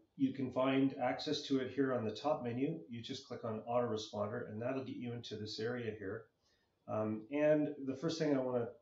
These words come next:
talk to you about is, you know, what an autoresponder is. Um, essentially,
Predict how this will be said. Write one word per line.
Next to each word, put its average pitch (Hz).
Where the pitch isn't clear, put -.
talk 151
to 131
you 113
about 110
is, 110
you 110
know, 107
what 120
an 104
autoresponder 104
is. 113
Um, 104
essentially, 117